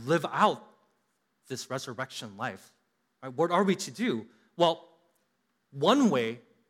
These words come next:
that this passage shows us is, is to live with a posture of humility. Posture of humility. So when Paul talks about how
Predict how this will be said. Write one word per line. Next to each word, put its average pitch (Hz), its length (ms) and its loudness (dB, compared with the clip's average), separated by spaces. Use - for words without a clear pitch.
that 123 160 -6
this 127 100 -12
passage 143 360 -4
shows 143 300 -4
us 123 200 -8
is, - 220 -12
is - 180 -8
to - 120 -10
live 147 400 -2
with 120 160 -12
a 120 60 -14
posture 139 760 -6
of 107 100 -20
humility. 101 680 -12
Posture 139 440 -6
of 131 120 -6
humility. 120 640 -6
So - 140 -6
when 147 160 -2
Paul 226 240 0
talks 202 220 -2
about 147 200 -2
how 196 500 6